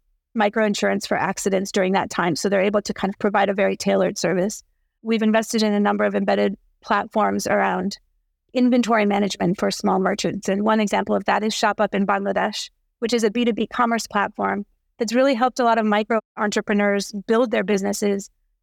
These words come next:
get better access to inventory, help manage that inventory, and then now is able to layer in services like credit because they have a much better sense for the, those merchants' cash flows.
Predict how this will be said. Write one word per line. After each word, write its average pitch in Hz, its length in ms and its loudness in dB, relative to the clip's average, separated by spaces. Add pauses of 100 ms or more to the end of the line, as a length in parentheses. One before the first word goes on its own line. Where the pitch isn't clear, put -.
(140)
get 233 200 2
better 226 240 2
access 214 580 -2
to 208 520 2
inventory, 220 640 2
help 202 200 0
manage 202 360 0
that 190 160 2
inventory, 190 640 0 (300)
and 220 120 2
then 214 140 4
now 220 220 4
is 220 100 2
able 214 220 0
to 202 180 -2
layer 202 380 2
in 196 200 0
services 190 540 -2
like 202 240 -2
credit 220 300 0
because 208 300 -2
they 190 120 0
have 196 220 -2
a 196 60 0
much 190 220 -4
better 190 200 -2
sense 185 320 -2
for 196 220 -2
the, 196 160 -2
those 196 260 0
merchants' 190 420 -2 (100)
cash - 220 -20
flows. 233 400 0